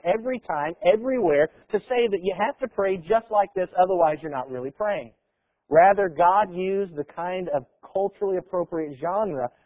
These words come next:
that was used throughout the culture at that time and brought His revelation about prayer through that. Our prayers don't have to sound just like the Psalms. We don't have to use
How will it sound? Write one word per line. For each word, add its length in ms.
that 120
was 140
used 360
throughout 500
the 80
culture 420
at 120
that 240
time 320
and 140
brought 240
His 140
revelation 680
about 360
prayer 480
through 560
that. 260
Our 140
prayers 340
don't 180
have 240
to 160
sound 260
just 200
like 240
the 120
Psalms. 260
We 120
don't 200
have 340
to 80
use 200